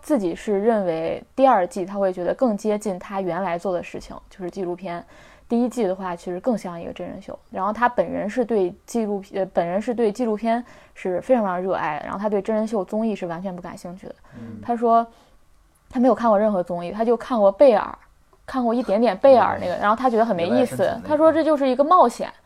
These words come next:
Speaker 2: 嗯。
Speaker 1: 他没有更，在他看来没有一个更刺激人或更深层的东西。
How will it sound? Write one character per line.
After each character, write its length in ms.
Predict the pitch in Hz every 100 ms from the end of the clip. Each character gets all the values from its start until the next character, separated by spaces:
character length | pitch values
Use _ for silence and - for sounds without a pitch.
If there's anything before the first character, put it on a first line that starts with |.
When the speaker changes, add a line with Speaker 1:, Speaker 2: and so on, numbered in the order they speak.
| _ -
Speaker 2:
嗯。 20 | -
Speaker 1:
他 80 | 277
没 140 | 285
有 160 | 370 240
更， 400 | 285 254 220 - - - _ _
在 100 | -
他 120 | 330 330
看 160 | 302
来 100 | 240
没 140 | 220 262
有 120 | 254
一 120 | 196
个 100 | 220
更 340 | 226 370 262
刺 300 | 220 - 269
激 140 | 214 202
人 320 | 175 175 185
或 160 | 220 214
更 240 | 330 240
深 260 | 226 233 233
层 180 | 196
的 140 | 180 185
东 220 | 190 202
西。 140 | 208